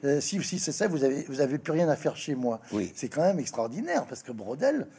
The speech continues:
Speaker 1: là, c'est
Speaker 2: Oui,
Speaker 1: c'est
Speaker 2: ce qui est
Speaker 1: c'est
Speaker 2: extraordinaire, surtout, c'est que Furet, qui était mon beau-frère à l'époque, n'a pas dit un mot.
Speaker 1: <laughs>
Speaker 2: Mais, mais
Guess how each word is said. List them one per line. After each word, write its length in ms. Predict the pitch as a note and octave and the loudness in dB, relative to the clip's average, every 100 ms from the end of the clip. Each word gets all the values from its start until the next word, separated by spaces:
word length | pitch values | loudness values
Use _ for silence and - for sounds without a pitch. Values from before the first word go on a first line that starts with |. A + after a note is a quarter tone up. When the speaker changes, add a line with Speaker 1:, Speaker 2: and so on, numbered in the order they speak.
| - - | -20 -8
Speaker 1:
là, 180 | C3+ F3+ | 0 0
c'est 200 | - A#2+ | 0 0
Speaker 2:
Oui, 180 | A#2+ B2 | 4 4
Speaker 1:
c'est 60 | |
Speaker 2:
ce 60 | G#2+ | 4
qui 60 | G#2 | 0
est 40 | |
Speaker 1:
c'est 120 | - | 2
Speaker 2:
extraordinaire, 560 | F2+ F#2 D#2 F2+ F#2+ G2 | 0 2 2 2 2 2
surtout, 360 | - D#2 A2+ | 0 -2 -2
c'est 180 | F#2 G2 | 0 -2
que 160 | - C#2+ | 0 -4
Furet, 400 | - D#2+ F2 F2 | -2 0 2 0
qui 80 | C2+ | -2
était 160 | - | -4
mon 200 | B1+ C2 | -4 -2
beau-frère 400 | A#1 C#2+ - F2+ | 0 -2 0 0
à 40 | D2 | 0
l'époque, 280 | C2+ G#2 - | 0 0 -2
n'a 80 | - | 0
pas 140 | D2 | -2
dit 160 | A#1 B1 | -2 -4
un 140 | C2 | 0
mot. 220 | A#2 F#2 - - | 2 0 -4 -14
Speaker 1:
<laughs> 320 | - - - G2 | -14 -8 -4 0
Speaker 2:
Mais, 100 | C3 - - - - - G2+ | 0 -2 -6 -8 -10 -12 -6
mais 120 | A#2 | -4